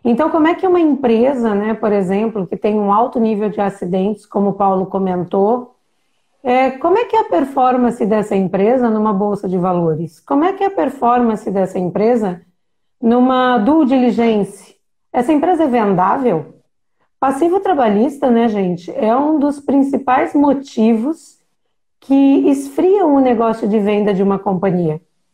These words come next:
Então, assim, primeira coisa, né, a alta direção tem que enxergar a saúde e segurança como um valor da companhia e como um pilar muito importante da sustentabilidade,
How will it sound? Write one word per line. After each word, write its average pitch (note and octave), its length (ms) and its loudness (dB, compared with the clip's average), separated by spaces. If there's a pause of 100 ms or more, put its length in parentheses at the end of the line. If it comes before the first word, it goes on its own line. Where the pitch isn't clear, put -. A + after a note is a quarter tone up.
(1000)
Então, B3 280 2
assim, C#4 340 2
primeira F4 440 2
coisa, F#3 440 0
né, F#3+ 320 -2
a A#3 60 -2
alta C4+ 400 0
direção B3 500 0
tem C4+ 160 -2
que B3 160 -4
enxergar A#3 460 0
a F#3 40 -2
saúde A3 340 -2
e - 20 -18
segurança A3 580 -2
como A3 400 2
um G#3+ 80 0
valor G3 640 0 (320)
da G3 140 -4
companhia F3 640 -2 (640)
e G#3 100 2
como C4 240 2
um C#4 80 2
pilar B3+ 380 2
muito C#4 260 2
importante B3+ 520 -2
da A3 120 0
sustentabilidade, A#3 1120 -2